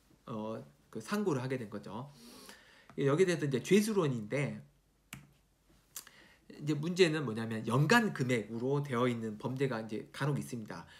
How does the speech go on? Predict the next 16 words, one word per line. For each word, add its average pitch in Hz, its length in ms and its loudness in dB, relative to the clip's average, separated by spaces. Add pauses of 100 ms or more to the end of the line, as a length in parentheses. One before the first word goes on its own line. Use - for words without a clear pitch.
(200)
이거를 147 320 2
연 120 180 0
단위로 165 460 4
벌게 131 340 2
범죄로 127 520 0
볼 117 200 -6
것이냐의 120 520 -2
문제입니다. 110 920 -8 (760)
이제 170 100 0
이렇게 196 360 6
이제 156 360 4
원심이 147 320 2
그렇게 151 240 2
본 139 180 -2
이유는, 113 720 -2
어, 117 340 -8